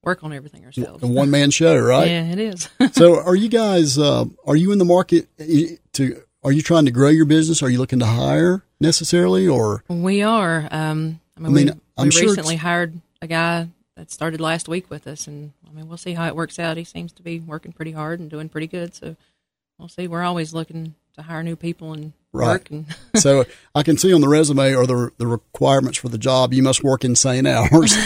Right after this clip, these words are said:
Speaker 2: <laughs> and be prepared to get up at any hour of the night, right?
Speaker 1: Right. Well, it, kinda sometimes. <laughs>
Speaker 2: If you're on call, I guess.
Speaker 1: Yeah.
Speaker 2: I guess, uh, do you guys share that responsibility, or is it, I, I'm,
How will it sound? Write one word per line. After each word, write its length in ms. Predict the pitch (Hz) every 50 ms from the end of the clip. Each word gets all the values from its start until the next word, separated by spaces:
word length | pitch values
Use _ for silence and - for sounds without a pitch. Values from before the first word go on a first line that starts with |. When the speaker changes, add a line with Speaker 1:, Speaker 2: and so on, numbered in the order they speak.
| 185 170
Speaker 2:
<laughs> 180 | - - - -
and 100 | 160 147
be 140 | 170 165 175
prepared 480 | - 190 185 - - 170 185 180 156
to 60 | 160
get 180 | 135 - 165 175
up 160 | 180 170 -
at 80 | 156 160
any 320 | 170 180 180 170 156 -
hour 260 | 160 160 175 175 175
of 80 | 185 175
the 80 | 190 208
night, 320 | 240 269 269 - 139 113
right? 500 | 123 - - - - - 294 269 - - -
Speaker 1:
Right. 240 | 190 185 190 180 175
Well, 240 | 190 196 196 202
it, 260 | 196 208 220 220 - - _ _ _ _ _ -
kinda 260 | 220 247 240 190 190 185
sometimes. 600 | - 202 214 202 247 233 214 185 208 233 220 - 190 -
<laughs> 140 | - - _
Speaker 2:
If 720 | 349 339 - - 180 151 156 - - 156 160 - 147 - 165
you're 220 | 160 160 151 147
on 140 | 147 143 135
call, 360 | - 143 151 143 131 110 104
I 80 | 107 107
guess. 360 | 101 107 104 101 98 - 196
Speaker 1:
Yeah. 200 | 190 175 185 175 - _ _ _ _ _ -
Speaker 2:
I 60 | 117
guess, 340 | 120 139 139 - - - 135
uh, 160 | 131 120 110
do 100 | 123 127
you 60 | 135
guys 240 | 135 143 131 131 123
share 220 | - 151 143 135
that 140 | 135 139 131
responsibility, 720 | 120 - - 147 143 131 - 135 147 147 147 147 151 147
or 120 | 143 127 120
is 100 | 113 113
it, 160 | 113 107 104 - 107
I, 120 | 127 127 - 123
I'm, 240 | 120 123 131 139